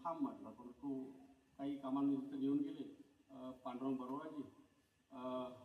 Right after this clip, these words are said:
आणि एन डी गावितजी, ज्यांनी हा कार्यक्रम उत्तम आयोजन करण्याची तीन महिन्यापासून आम्ही सातत्याने त्यांच्याकडे जबाबदारी देत होतो, असे अशोक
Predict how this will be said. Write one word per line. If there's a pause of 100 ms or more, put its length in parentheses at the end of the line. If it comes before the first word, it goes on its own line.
(920)
आणि (2000)
एन
डी
गावितजी, (720)
ज्यांनी (180)
हा
कार्यक्रम
उत्तम (720)
आयोजन
करण्याची (760)
तीन
महिन्यापासून
आम्ही
सातत्याने
त्यांच्याकडे
जबाबदारी
देत
होतो,
असे (1160)
अशोक